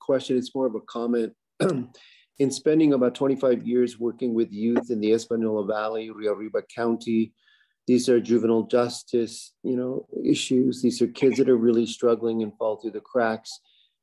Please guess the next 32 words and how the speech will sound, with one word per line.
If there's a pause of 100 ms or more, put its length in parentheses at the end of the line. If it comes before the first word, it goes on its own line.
(140)
The
very
population
that
we're
trying (100)
to
re-engage
in
the
workforce, (460)
those
two
last
items
that
are (160)
non-recurring,
I
think
it
was
five
point
five
and
five
million, (120)
are,
in
my
opinion,